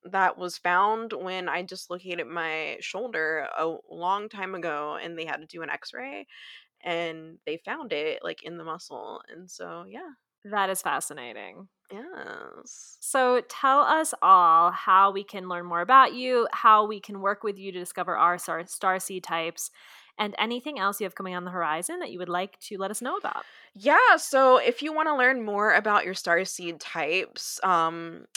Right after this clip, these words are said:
Speaker 1: you can sign up for a soul blueprint activation. I offer those at, at the time of us having this conversation. I'm offering them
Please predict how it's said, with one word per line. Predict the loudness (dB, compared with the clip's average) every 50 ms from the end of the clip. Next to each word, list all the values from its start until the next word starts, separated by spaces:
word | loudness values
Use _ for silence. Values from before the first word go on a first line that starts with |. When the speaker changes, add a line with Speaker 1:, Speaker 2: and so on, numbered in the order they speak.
| -16 -16
Speaker 1:
you | -16 -18 -16 -12 -10 -8 -8 -6 -8 -8 -10
can | -10 -10 -8 -8 -6 -8 -8 -10 -10
sign | -8 -4 -4 -2 -2 -2 -2
up | 0 0 0 0 -2 -6
for | -12 -8 -4 -2 0 0 0 0 -2 -4
a | -6 -6 -6 -6 -6 -6 -4 -4 -6 -6
soul | -6 -6 -4 -4 -4 -4
blueprint | -4 -4 -6 -6 -6 -4 -6 -4 -2
activation. | -2 -2 -2 -4 -8 -10 -8 -8 -8 -8 -6 -6 -6 -2 0
I | 0 2 2
offer | 4 4 2 2 2 -2 -4
those | -2 0 0 -2 -2 -2 4 6
at, | 8 8 8 6 2 -8 -10 -10 -12 _ -20 -20 -20 -20 -20 -20 -20 -20 -20 -20 _ _ 8
at | 8 8 8 8
the | 2
time | -6 -2 0 2 2 2 2 0
of | 0 -2 -4 -6 -6 -2
us | 0 0 0 -2 -6 -6
having | -2 -2 -2 -2 -2 -6
this | -6 -8 -6
conversation. | -6 -6 -4 -2 -2 -4 -4 -4 -8 -8 -8 -6 -6 -4 -4 -4 -4 -4 -6 -6 -6 -4 -2
I'm | 0 0 0 0 -2 0
offering | 2 2 2 2 -2 -6 -6 -6 -4
them | -4 -4 -4 -4 -4